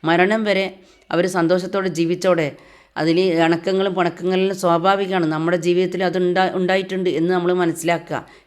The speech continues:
അല്ലാതെ എൻ്റെ മകളെ ഭർത്താവിനോടുള്ള വൈരാഗ്യം ഒരു വാക്കുകൊണ്ടോ ഒരു, ഉം, പിന്നെ എന്തെങ്കിലും ഒരു പ്രവൃത്തി കൊണ്ടോ എന്തെങ്കിലും ഒരു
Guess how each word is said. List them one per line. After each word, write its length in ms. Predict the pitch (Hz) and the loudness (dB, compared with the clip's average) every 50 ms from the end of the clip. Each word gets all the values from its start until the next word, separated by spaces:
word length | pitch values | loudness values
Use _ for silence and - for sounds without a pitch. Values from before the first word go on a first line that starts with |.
| - | -6
അല്ലാതെ 360 | 143 151 156 170 175 170 165 190 | -2 0 2 2 2 2 0 0
എൻ്റെ 260 | 185 165 160 170 196 | 0 0 0 0 -2
മകളെ 520 | 202 208 180 165 156 151 170 180 190 190 180 - - - _ _ _ _ _ _ _ _ _ _ _ _ _ _ - | -2 -2 -2 -2 0 0 0 -2 -2 -4 -8 -14 -20 -20 _ _ _ _ _ _ _ _ _ _ _ _ _ _ -10
ഭർത്താവിനോടുള്ള 960 | 139 127 143 - - - - 160 156 165 170 170 175 175 170 170 175 170 170 175 - - - - - 139 | -6 -2 -2 -2 -2 -2 0 0 2 2 2 2 2 2 2 2 2 0 0 -4 -10 -20 -20 -10 -4 -2
വൈരാഗ്യം 560 | 151 151 151 151 170 175 180 175 165 175 151 | 0 2 4 4 4 4 4 2 2 -2 -2
ഒരു 120 | 139 156 170 | 0 0 0
വാക്കുകൊണ്ടോ 760 | 165 160 151 151 151 151 156 160 175 175 175 175 175 175 185 | 2 2 2 0 -2 -4 -4 -2 0 0 0 0 2 2 2
ഒരു, 160 | 175 165 165 | 2 2 2
ഉം, 520 | 165 160 143 151 151 143 139 135 131 139 139 - | 0 -2 -2 -4 -4 -4 -4 -4 -6 -6 -4 -2
പിന്നെ 260 | 151 147 143 143 135 127 - - - - - - - | -2 0 0 -2 -4 -6 -10 -16 -20 -20 -20 -10 -6
എന്തെങ്കിലും 340 | 147 147 156 170 175 185 185 | -2 0 2 2 4 4 2
ഒരു 60 | 180 180 | 2 0
പ്രവൃത്തി 420 | - 170 160 156 160 160 160 180 | 0 0 0 0 0 0 0 2
കൊണ്ടോ 180 | 180 180 175 180 | 2 4 4 2
എന്തെങ്കിലും 340 | 165 156 165 160 175 180 | 0 0 0 0 0 2
ഒരു 120 | 180 175 | 2 0